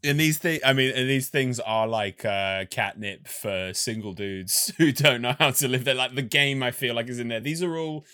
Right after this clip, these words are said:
these are all guides of how to manipulate people who have to obey to an almost croupier-like code of living. Do you know what I mean? Like,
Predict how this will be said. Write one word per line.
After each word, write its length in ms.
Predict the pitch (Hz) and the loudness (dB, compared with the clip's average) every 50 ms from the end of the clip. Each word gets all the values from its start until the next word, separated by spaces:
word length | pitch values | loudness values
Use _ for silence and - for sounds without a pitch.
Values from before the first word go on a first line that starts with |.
| - - - - _ _ _ _ _ | -20 -20 -20 -20 _ _ _ _ _
these 280 | 127 135 165 175 165 180 | -2 0 0 2 2 0
are 100 | 185 175 | 0 2
all 120 | 170 160 | 0 0
guides 600 | 135 113 147 143 143 147 147 143 139 135 123 - - | -2 0 0 0 2 2 0 0 0 -2 -4 -4 -4
of 140 | - - 151 | -4 -6 -4
how 220 | 143 147 135 143 | -2 0 0 0
to 140 | 139 - 151 | 0 0 -2
manipulate 680 | 139 131 127 127 139 139 - - 143 127 127 123 113 | -2 -2 -2 -2 -2 -4 -2 -4 -2 -2 -2 -4 -4
people 380 | - 151 127 120 120 131 123 117 | -2 -4 -4 -4 -2 -4 -4 -2
who 140 | 123 123 123 | 0 0 0
have 220 | 117 135 131 120 - | 0 0 -2 -2 -2
to 240 | - 135 - - | -2 -2 -2 -4
obey 400 | 120 117 107 - 123 123 123 127 123 | -6 -8 -2 0 0 2 2 0 -2
to 200 | - - 123 120 | -4 -4 -4 -6
an 80 | 120 | -6
almost 520 | - 131 131 131 127 127 123 123 - - - | -4 -2 -2 0 0 0 -2 -2 -4 -8 -12
croupier-like 960 | - - - 147 143 143 - 135 131 131 127 127 123 120 120 120 117 - _ | -12 -6 -2 -2 -2 -2 -2 -2 -2 -2 -2 -2 -2 0 -2 -2 -4 -8 _
code 380 | - - 151 127 123 123 123 110 | -4 -2 0 0 2 0 -2 -4
of 140 | 117 107 104 | -6 -8 -6
living. 540 | 120 117 113 104 104 101 85 65 62 - _ | -4 -6 -6 -6 -8 -12 -14 -14 -20 -20 _
Do 100 | - 127 | -4 -4
you 60 | 123 120 | -4 -4
know 60 | 110 | -4
what 60 | 117 | -6
I 40 | 120 | -6
mean? 260 | 120 123 123 117 110 | -6 -6 -6 -6 -8
Like, 260 | 104 104 104 104 - | -10 -12 -12 -14 -14